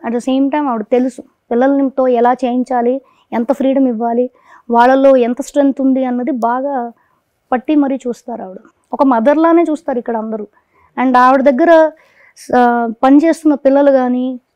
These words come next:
ఆ, teachers కానీ especially ఇక్కడే చదువుకుని, ఇక్కడే pass అయ్యి, ఇక్కడే teaching అన్న ఒక ఇంట్రెస్ట్ని create చేశారు. అంటే ఒక రెండు generations, మూడు generations నుంచి thirty years నుంచి ఉన్న పిల్లలు చదివి వెళ్ళిపోవడం ఒక ఎత్తు అయితే, తిరిగి మళ్ళీ ఇక్కడికే వచ్చి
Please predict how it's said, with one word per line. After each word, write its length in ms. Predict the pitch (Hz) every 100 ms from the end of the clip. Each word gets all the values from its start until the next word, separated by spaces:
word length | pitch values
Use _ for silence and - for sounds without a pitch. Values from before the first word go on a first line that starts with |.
| _ -
ఆ, 160 | 233 226
teachers 400 | 269 269 285 -
కానీ 240 | 254 247
especially 500 | 233 262 - 233 294 _ _ _ _ _ _ -
ఇక్కడే 320 | 226 294 330
చదువుకుని, 680 | 339 320 320 339 339 381 370 - _ _ -
ఇక్కడే 420 | 233 285 277 320
pass 360 | 311 277 269
అయ్యి, 180 | 302 330 294
ఇక్కడే 300 | - 302 359
teaching 480 | 311 302 311 302 294 285
అన్న 520 | 269 269 254 240 240 _ _ -
ఒక 120 | 233
ఇంట్రెస్ట్ని 520 | 247 269 294 330 311
create 420 | - 262 262 254 233
చేశారు. 300 | 220 214 233
అంటే 180 | 247 277
ఒక 100 | 269
రెండు 240 | 247 254
generations, 520 | 233 262 269 285 277 269
మూడు 180 | 254
generations 520 | 240 262 277 269 240 226
నుంచి 340 | 214 254 349 _ _ _ _ _ _ -
thirty 300 | 240 233 -
years 260 | 330 339 302
నుంచి 200 | 349 330
ఉన్న 120 | 302
పిల్లలు 280 | 285 269 294
చదివి 300 | - 247 311
వెళ్ళిపోవడం 460 | 311 285 294 277 240
ఒక 140 | 214
ఎత్తు 200 | 262 254
అయితే, 360 | 220 247 262 330 _ _ _ -
తిరిగి 200 | 302 359
మళ్ళీ 280 | 320 320 330
ఇక్కడికే 400 | - 302 302 302
వచ్చి 580 | 240 - - 277 339